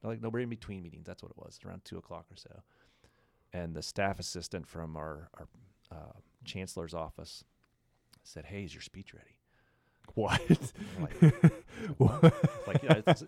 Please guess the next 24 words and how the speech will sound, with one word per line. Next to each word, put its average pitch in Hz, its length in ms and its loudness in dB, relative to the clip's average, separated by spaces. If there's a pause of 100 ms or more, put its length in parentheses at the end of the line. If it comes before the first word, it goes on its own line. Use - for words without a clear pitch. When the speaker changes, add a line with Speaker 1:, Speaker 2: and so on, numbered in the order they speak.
Speaker 1:
yeah, 156 100 0
I - 40 0
thought 143 80 -2
it - 20 2
was 98 120 -4
a 110 40 -12
joke, 156 260 -4
right? 113 160 -6
Ha, 113 140 0
ha, 110 60 0
Speaker 2:
Uh-huh. 110 120 2
Speaker 1:
ha. 98 140 4
I 85 40 -12
was 85 140 -16
like, - 80 -20 (100)
"What? - 100 -18 (260)
No, 90 100 -10
I'm 80 340 -12
not 80 80 -18
gonna - 160 -20
speak." - 160 -20 (160)
Like, - 140 -20
she - 140 -20
said, - 140 -16